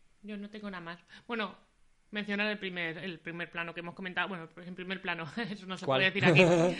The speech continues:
Speaker 2: <laughs>
Speaker 1: La de cuando están con las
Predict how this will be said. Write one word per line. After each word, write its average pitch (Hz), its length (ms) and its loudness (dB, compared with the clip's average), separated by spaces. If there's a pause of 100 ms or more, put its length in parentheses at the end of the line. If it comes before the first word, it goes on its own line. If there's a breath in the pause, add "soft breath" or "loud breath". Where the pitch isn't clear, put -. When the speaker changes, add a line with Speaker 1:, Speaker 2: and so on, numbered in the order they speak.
(160 loud breath)
Speaker 2:
<laughs> - 120 -12
Speaker 1:
La 226 200 6
de 196 720 4
cuando 202 460 2
están 208 580 -4 (200)
con 208 180 -6
las 175 220 -4